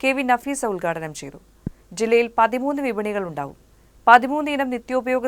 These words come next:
സാധനങ്ങൾ സബ്സിഡി നിരക്കിൽ റേഷൻ കാർഡ് മുഖേന വിതരണം ചെയ്യും. വിപണി ഇരുപത്തിയൊന്ന് വരെ പ്രവർത്തിക്കും.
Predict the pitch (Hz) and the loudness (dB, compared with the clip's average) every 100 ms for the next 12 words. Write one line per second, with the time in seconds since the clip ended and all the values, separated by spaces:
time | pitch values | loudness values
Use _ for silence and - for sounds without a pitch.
0 | 247 233 220 226 220 233 - 208 - 262 | -2 0 0 -2 -4 -4 -4 -4 -4 -4
1 | 254 226 208 220 233 _ _ 214 247 254 | -2 -4 -6 -8 -10 _ _ 2 2 2
2 | 311 285 269 226 220 208 202 196 175 165 | -2 2 2 2 -4 -4 -4 -6 -6 -6
3 | 156 147 139 - _ - - _ - 208 | -8 -10 -14 -16 _ -14 -14 _ -6 -2
4 | 220 226 214 254 254 262 214 202 185 170 | 0 -2 -2 -2 -2 -4 -4 -4 -6 -8
5 | 147 147 143 - | -10 -12 -18 -20